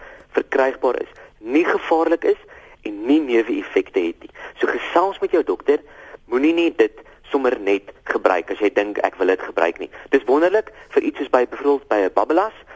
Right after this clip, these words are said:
Onthou, want alkohol tas vir die lewer aan. En wanneer jy babbelas het, is aspirien eerder die voorkeurmiddel om te gebruik. Ek het 'n paar ander wenke van aspirien. As jy wil, gaan kyk op my Facebookblad vir byvoorbeeld goeder so sweetvlekke wat dit kan uithaal,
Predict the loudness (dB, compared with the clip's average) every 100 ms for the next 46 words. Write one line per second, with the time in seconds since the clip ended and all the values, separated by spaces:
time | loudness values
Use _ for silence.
0 | -6 0 2 2 0 0 0 2 2 0
1 | 0 -2 -2 -2 2 2 2 0 -2 -8
2 | -14 -14 -8 -4 0 2 4 2 2 2
3 | 0 0 -2 -2 -4 -4 -4 -4 0 0
4 | 2 2 2 0 -2 -14 -14 -10 -6 2
5 | 2 2 0 -2 -2 -2 -2 -2 -16 -14
6 | -4 0 0 0 -2 -2 -6 -20 -8 -4
7 | -2 0 2 2 0 -2 -2 0 0 0
8 | -2 -2 -6 -4 -4 -4 -2 -2 -2 -6
9 | -4 -2 2 2 2 0 0 -8 -12 -8
10 | 0 0 0 -2 -2 0 -2 -2 -4 -2
11 | -2 -4 -20 -20 -8 -2 0 0 2 2
12 | 2 0 -2 -4 -4 -2 -4 -4 0 2
13 | 2 0 -2 -2 0 0 0 -2 -2 -2
14 | 0 0